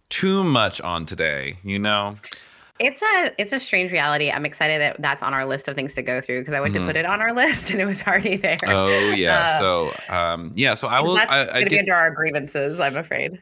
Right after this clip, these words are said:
Speaker 1: Yeah, I'm gonna put, uh, so I'm gonna put myself at, um, uh, existentially a three, um, personally, uh, I, I actually would put myself at an eight. I've had a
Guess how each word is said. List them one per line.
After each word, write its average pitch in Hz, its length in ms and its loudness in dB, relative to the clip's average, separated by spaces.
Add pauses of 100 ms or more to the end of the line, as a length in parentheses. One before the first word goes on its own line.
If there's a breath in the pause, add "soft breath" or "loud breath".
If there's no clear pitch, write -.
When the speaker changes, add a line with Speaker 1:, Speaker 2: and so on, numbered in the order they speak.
(140)
Speaker 1:
Yeah, 87 360 2
I'm 107 100 -4
gonna 131 260 -2
put, - 380 -8
uh, 120 160 0
so - 120 -4
I'm 147 40 -2
gonna 151 100 -4
put 151 120 -6
myself 123 420 -4
at, 101 400 -2
um, 85 360 -12 (1120 loud breath)
uh, 98 220 2
existentially 127 800 -2
a 98 140 -2
three, 117 1080 -6 (200)
um, 92 400 0
personally, 110 1040 -4
uh, 104 640 -2
I, - 20 -12 (760 soft breath)
I 403 420 -4
actually 139 320 -2
would 117 180 -8
put 110 140 -4
myself 98 320 -2
at 87 100 -2
an 82 140 -12 (140)
eight. - 260 -14
I've - 100 -14
had 98 160 0
a 85 240 0